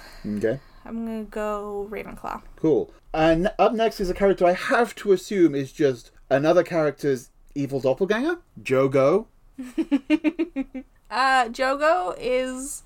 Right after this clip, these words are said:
Speaker 2: another one of the, like, uh, embodiment curses.
Speaker 1: Uh-huh.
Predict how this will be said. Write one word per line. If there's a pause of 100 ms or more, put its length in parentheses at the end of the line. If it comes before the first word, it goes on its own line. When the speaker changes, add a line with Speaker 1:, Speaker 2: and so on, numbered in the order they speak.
(220)
Speaker 2:
another
one
of
the, (280)
like, (240)
uh,
embodiment
curses.
Speaker 1:
Uh-huh.